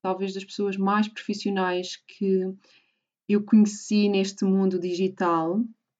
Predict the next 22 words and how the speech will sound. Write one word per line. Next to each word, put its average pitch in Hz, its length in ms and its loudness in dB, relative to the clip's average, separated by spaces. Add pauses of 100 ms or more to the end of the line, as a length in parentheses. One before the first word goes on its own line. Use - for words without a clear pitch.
(460)
E 214 160 4
aí 196 120 2
tem 196 140 -4
um 208 100 0
projeto 190 440 -4
que - 100 -6
eu 190 100 2
adoro 175 340 0
e 180 60 -4
que 185 120 -12
eu 180 80 -4
acho 180 180 -8
que - 80 -8
é 180 60 -2
incrível 185 520 -4
e 180 60 -4
que - 140 -16 (260)
faz 180 320 -2
mesmo 190 480 0
muita 202 400 2
falta 180 680 -6 (520)
neste 196 600 -4